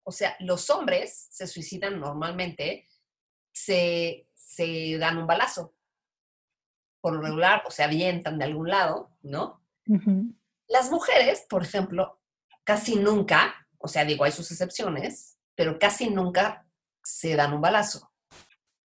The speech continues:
Speaker 1: Casi siempre lo hacen con pastillas porque piensan en quién va a limpiar el tiradero después.
Speaker 2: Ay, no, Ana, no, ¿cómo crees?
Speaker 1: No, sí, juro.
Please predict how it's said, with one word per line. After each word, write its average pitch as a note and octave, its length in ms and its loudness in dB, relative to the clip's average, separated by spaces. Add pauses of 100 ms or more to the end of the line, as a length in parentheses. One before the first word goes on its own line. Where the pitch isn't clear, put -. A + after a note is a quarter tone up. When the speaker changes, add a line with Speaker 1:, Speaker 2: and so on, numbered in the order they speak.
(140)
Speaker 1:
Casi D#3 240 -2
siempre F3+ 380 0
lo D3 120 2
hacen E3 220 0
con C#3+ 160 -6
pastillas E3 580 2 (880)
porque F#3 360 2
piensan A3 840 4 (480)
en E3 200 0
quién F#3 280 4
va F3 80 10
a F3 40 8
limpiar E3+ 440 4
el D#3+ 220 -2
tiradero D3+ 480 2
después. D#3+ 680 -6 (520)
Speaker 2:
Ay, G3 260 10
no, G3 160 8
Ana, F3+ 220 4
no, F#3 120 0
¿cómo A3+ 200 6
crees? - 360 2 (380)
Speaker 1:
No, G#3 60 -2
sí, G#3+ 200 -4
juro. - 400 -4